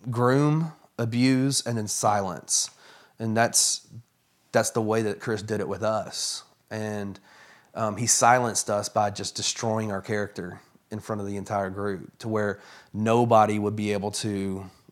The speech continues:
nobody would believe us if we came forward to tell our stories.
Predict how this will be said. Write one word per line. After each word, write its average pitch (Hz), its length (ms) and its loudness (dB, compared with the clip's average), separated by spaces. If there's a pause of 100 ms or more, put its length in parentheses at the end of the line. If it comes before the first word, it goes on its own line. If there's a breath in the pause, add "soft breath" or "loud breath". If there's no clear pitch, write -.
(260)
nobody 120 360 4
would 110 120 0
believe 104 360 -4
us 104 180 -2
if 101 100 -8
we 101 80 -6
came 104 240 -6
forward 98 220 -6
to 90 60 -8
tell 92 200 -10
our - 100 -12
stories. - 580 -16